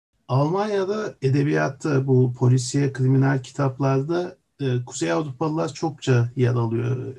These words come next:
Özellikle işte Tess Gerritsen var mesela ilk aklıma gelen. Gerçi öyle Stieg Larsson var mesela. Epey bir hakikaten Kuzey Avrupa'dan işte az evvel bahsettiğimiz mesela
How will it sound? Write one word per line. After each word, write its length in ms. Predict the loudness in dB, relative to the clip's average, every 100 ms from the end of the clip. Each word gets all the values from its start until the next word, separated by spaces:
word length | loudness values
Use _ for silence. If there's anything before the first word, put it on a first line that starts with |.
| _
Özellikle 580 | 0 2 2 0 -2 -4
işte 240 | -4 -6
Tess 260 | -4 -4 -2
Gerritsen 480 | -2 -2 0 2 4
var 100 | 4
mesela 320 | 4 2 0
ilk 140 | 0
aklıma 320 | -2 0 2
gelen. 300 | 2 2 2
Gerçi 260 | 4 2 2
öyle 200 | 4 2
Stieg 340 | 0 -2 0
Larsson 420 | 2 2 2 0 0
var 120 | 0
mesela. 580 | -2 -4 -4 -2 -2 -4 _ -20 _ _ _
Epey 380 | -6 2 2 4
bir 240 | 2 0 -6
hakikaten 640 | -8 -8 -6 -6 -4 -6 -8
Kuzey 280 | -4 -2
Avrupa'dan 600 | -2 -4 -4 -4 -2 -4 -8
işte 480 | -10 -6 -4 -6 -2
az 140 | -2
evvel 200 | 0 -2
bahsettiğimiz 840 | -2 -2 -4 -6 -4 -4 -4 -6 -6
mesela 580 | -4 -2 0 0 -2